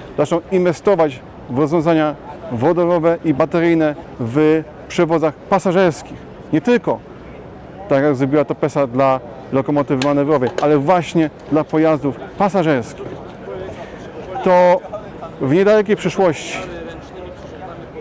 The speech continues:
nie tylko nie będą mogli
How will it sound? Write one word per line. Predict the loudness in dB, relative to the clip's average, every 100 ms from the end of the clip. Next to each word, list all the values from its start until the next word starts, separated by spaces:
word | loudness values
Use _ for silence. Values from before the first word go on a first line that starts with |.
| -14 -12 -12 -12 -12 -14 -8 -6 2
nie | 2
tylko | 4 4 4 2 0 -4 -14 -12 -14 -14 -12 -12 -12 -14 -8 2
nie | 2
będą | 4 4 4 4
mogli | 4 4 4 0